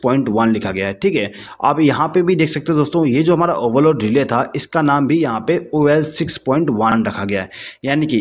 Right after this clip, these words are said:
इसी ओवरलोड रिले का एनओ कॉन्टैक्ट ये है, ठीक है।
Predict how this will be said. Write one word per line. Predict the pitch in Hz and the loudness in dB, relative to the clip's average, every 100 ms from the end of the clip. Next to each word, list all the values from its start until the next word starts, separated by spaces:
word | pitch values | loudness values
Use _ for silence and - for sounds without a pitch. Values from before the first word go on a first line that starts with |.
| 104 | 0
इसी | 151 - 208 170 | -2 0 0 2
ओवरलोड | 147 165 180 135 | 4 2 2 2
रिले | 113 127 151 | 2 4 2
का | 135 135 - - | 2 0 -2 -2
एनओ | 127 131 135 | 0 0 0
कॉन्टैक्ट | 117 107 104 143 117 | 0 -2 -2 -2 -4
ये | 92 104 | -4 -2
है, | 92 95 | -2 -4
ठीक | - 190 | -4 -2
है। | 196 | -2